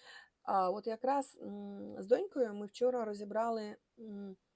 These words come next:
по коучинговому алгоритму дуже критичні ситуації, дуже негативні сценарії,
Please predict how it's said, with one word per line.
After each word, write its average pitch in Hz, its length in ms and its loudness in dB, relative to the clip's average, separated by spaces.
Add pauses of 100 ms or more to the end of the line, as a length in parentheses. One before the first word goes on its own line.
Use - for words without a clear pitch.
(720)
по 220 100 -6
коучинговому 190 920 0 (340)
алгоритму 196 720 -2 (1120)
дуже 190 440 4
критичні 190 580 -10
ситуації, 233 840 -4 (360)
дуже 190 400 2
негативні 190 520 -2
сценарії, 240 800 0